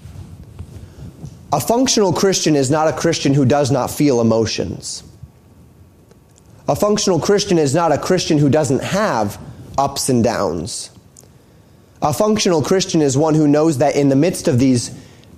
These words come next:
ranges of emotions that we have, there's a God who is bigger, who is still on the throne, and who is faithful.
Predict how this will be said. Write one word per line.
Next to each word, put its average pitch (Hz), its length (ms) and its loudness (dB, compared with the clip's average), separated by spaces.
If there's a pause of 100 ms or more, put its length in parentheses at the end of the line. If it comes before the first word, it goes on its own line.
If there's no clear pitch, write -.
(300)
ranges 147 600 2
of 131 80 2
emotions 135 560 2
that 107 160 2
we 120 120 2
have, 120 440 0
there's 123 200 2
a 127 60 0
God 135 300 2
who 139 140 4
is 120 120 2
bigger, 123 380 2
who 131 100 0
is 123 100 2
still 139 220 0
on 123 140 2
the 117 60 0
throne, 160 320 0
and 117 100 0
who 131 100 2
is 107 160 0
faithful. - 720 -4